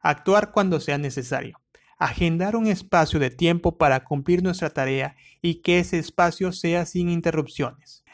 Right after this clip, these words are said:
Las tareas complejas pueden dividirse en tareas más pequeñas que se añaden a la lista de cosas por hacer junto con recordatorios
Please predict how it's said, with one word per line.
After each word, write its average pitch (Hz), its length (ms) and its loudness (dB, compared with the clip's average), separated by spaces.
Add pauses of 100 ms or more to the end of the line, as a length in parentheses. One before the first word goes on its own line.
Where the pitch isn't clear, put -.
Las - 220 -8
tareas 156 360 0
complejas 170 680 0 (220)
pueden 202 340 4
dividirse 170 500 0
en 165 80 -2
tareas 143 360 2
más 135 200 -4
pequeñas 151 680 -4 (140)
que 151 160 0
se 147 120 -4
añaden 170 520 -2
a 160 40 0
la 139 160 2
lista 165 440 -2
de 165 180 -2
cosas 135 420 -2
por 165 180 2
hacer 160 420 -2 (220)
junto 214 480 2
con 160 180 2
recordatorios 143 800 0